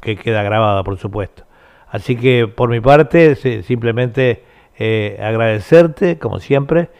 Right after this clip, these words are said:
y, bueno, encantado de tenerte en, en nuestro informativo. Eh, bueno, tú sos parte del informativo, además, porque, eh, tus programas son, eh, todos informativos.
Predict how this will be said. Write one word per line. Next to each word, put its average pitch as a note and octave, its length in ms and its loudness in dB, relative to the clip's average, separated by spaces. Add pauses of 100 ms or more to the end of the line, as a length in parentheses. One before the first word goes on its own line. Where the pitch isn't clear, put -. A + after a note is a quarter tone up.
(240)
y, A#2+ 340 0
bueno, C#3 200 2
encantado D3 480 4
de C3+ 80 2
tenerte C3 520 0
en, A#2+ 140 -6
en A#2+ 240 -4
nuestro A#2+ 220 -6
informativo. A#2+ 760 -2 (360)
Eh, A2 140 -6
bueno, A2 320 -4 (180)
tú B2 160 -2
sos A2+ 240 -4
parte B2 300 0
del A2+ 80 -2
informativo, A2 520 -2
además, A2 380 -4
porque, G2 480 -10 (500)
eh, G2 160 -14
tus A#2 140 -10
programas A2 360 -4
son, G2+ 380 -6
eh, G2 160 -12 (100)
todos A#2 280 2
informativos. G#2 880 -2